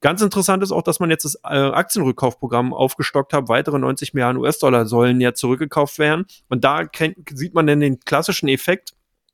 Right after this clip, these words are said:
den man bereits aus den letzten Jahren gesehen hat. Wenn's eben weniger Aktien gibt und aber das, äh, Ergebnis gleich bleibt,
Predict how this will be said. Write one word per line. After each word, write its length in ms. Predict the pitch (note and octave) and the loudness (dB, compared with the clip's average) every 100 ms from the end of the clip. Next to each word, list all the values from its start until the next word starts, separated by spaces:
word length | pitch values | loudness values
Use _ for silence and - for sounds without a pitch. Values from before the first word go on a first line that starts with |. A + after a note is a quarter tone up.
| _ _ - | _ _ 0
den 120 | C#3+ | 4
man 100 | C#3 | 4
bereits 260 | B2+ C3+ | 2 2
aus 120 | C3+ - | 0 0
den 120 | B2+ | 2
letzten 320 | D#3+ - C#3+ | 2 0 2
Jahren 220 | A#2+ A#2 | 2 2
gesehen 320 | A#2 A#2 B2 | 0 -2 0
hat. 180 | C#3 D#3+ - - _ | 0 -2 -8 -20 _
Wenn's 260 | C3 E3 F#3 | 2 2 2
eben 220 | D#3+ C#3 | 0 2
weniger 340 | D#3+ F3 D#3+ | 4 4 4
Aktien 400 | D3+ - - D3 | 2 0 2 2
gibt 300 | C#3+ A#3 - | 4 0 -2
und 220 | - C3+ C3 | -2 0 2
aber 200 | C3+ C3+ | 2 2
das, 300 | A#2 - - | 0 -2 -4
äh, 420 | C#3+ B2 A#2+ A#2 - | 2 4 4 2 -2
Ergebnis 520 | B2+ E3 A#3+ G#3 - | 0 0 2 2 2
gleich 400 | A#2+ A2+ B2 - | 2 2 0 0
bleibt, 420 | C3 D3 G#3+ | 4 4 2